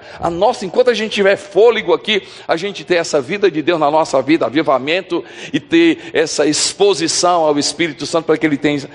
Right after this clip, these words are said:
espaço na nossa vida, seja uma, realmente uma vida, né, de santificação e uma vida de avivamento. Então, o que é que a gente precisa consagrar a Deus? Por exemplo, coisas que, que a gente precisa entender que é de uso exclusivo de Deus.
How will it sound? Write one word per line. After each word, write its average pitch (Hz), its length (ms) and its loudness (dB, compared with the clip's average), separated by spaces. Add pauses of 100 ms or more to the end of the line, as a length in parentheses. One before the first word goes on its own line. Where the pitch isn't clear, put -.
(160)
espaço - 480 -4
na 139 80 0
nossa 139 280 0
vida, 127 220 0
seja 147 300 2
uma, 139 100 0 (180)
realmente 143 400 -4
uma 131 120 -4
vida, 123 340 2
né, 147 200 0 (260)
de 131 100 -10
santificação 151 920 -4
e - 20 -4
uma 139 100 -2
vida 135 220 -2
de 135 80 2
avivamento. 120 640 -2 (200)
Então, 233 160 0 (140)
o 226 80 -2
que - 100 0
é - 40 -2
que 381 100 0
a - 20 2
gente - 120 -8
precisa 277 440 0
consagrar 175 520 0
a 151 40 2
Deus? 151 320 0
Por 170 80 -4
exemplo, 185 320 -2 (360)
coisas 269 420 2
que, 220 240 -2 (680)
que 220 220 -4
a 214 80 0
gente 247 240 -4
precisa 240 400 2
entender 220 380 -2
que - 100 -4
é 226 60 -2
de 190 120 -10
uso 233 240 -4
exclusivo 226 540 0
de 214 100 0
Deus. 220 440 2